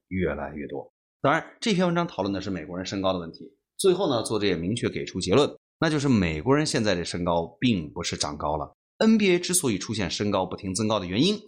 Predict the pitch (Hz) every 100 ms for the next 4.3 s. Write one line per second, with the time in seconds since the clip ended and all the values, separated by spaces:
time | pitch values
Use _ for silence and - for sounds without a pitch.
0 | - - 95 92 90 87 98 110 143 -
1 | - - 131 110 143 170 - 95 - -
2 | 95 82 - 92 101 170 180 202 - -
3 | - 87 85 87 78 - 95 87 82 -
4 | 78 73